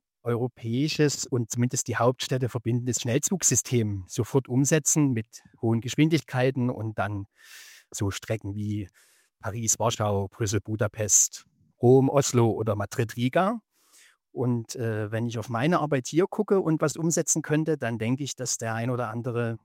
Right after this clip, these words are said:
Zuhörende von der Dresdner Karola-Brücke gehört hat mittlerweile. Und wenn ich könnte, würde ich die natürlich morgen wieder aufbauen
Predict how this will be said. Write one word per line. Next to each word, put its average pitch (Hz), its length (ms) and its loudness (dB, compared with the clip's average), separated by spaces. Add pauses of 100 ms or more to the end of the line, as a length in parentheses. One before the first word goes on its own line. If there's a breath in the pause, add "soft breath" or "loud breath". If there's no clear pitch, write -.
(200)
Zuhörende 127 600 4
von 127 140 -2
der 117 80 0
Dresdner 123 340 0
Karola-Brücke 143 600 2
gehört 135 340 4
hat 151 120 -4
mittlerweile. 156 600 0 (540 loud breath)
Und 123 100 -2
wenn 120 100 2
ich 120 120 0
könnte, 139 260 6
würde 123 140 0
ich - 80 -6
die 135 80 -4
natürlich 127 420 -2
morgen 135 300 4
wieder 117 240 0
aufbauen 151 640 2